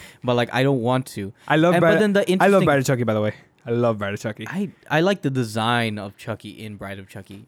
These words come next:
Speaker 2: but
Speaker 1: Seed of
Speaker 2: that's
Speaker 1: Chucky's
Speaker 2: really
Speaker 1: ri-,
Speaker 2: it.
Speaker 1: stupid.
Speaker 2: It's just, for me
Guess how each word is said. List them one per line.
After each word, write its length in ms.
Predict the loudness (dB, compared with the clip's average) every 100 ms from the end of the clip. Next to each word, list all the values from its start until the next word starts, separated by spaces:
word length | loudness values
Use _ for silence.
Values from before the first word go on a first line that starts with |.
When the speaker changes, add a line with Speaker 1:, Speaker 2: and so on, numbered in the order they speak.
| _
Speaker 2:
but 80 | -4
Speaker 1:
Seed 80 | -2
of 40 |
Speaker 2:
that's 100 | 0
Speaker 1:
Chucky's 240 | 0 0 -2
Speaker 2:
really 140 | -4
Speaker 1:
ri-, 40 | -10 -16
Speaker 2:
it. 60 |
Speaker 1:
stupid. 460 | -14 -12 -12 -14 -18 _ _ _ _ _ -6
Speaker 2:
It's 300 | -6 -4 -2
just, 340 | -2 -4 -14 _ _ _ _ _ _
for 220 | _ 0 2
me 460 | 2 2 0 -2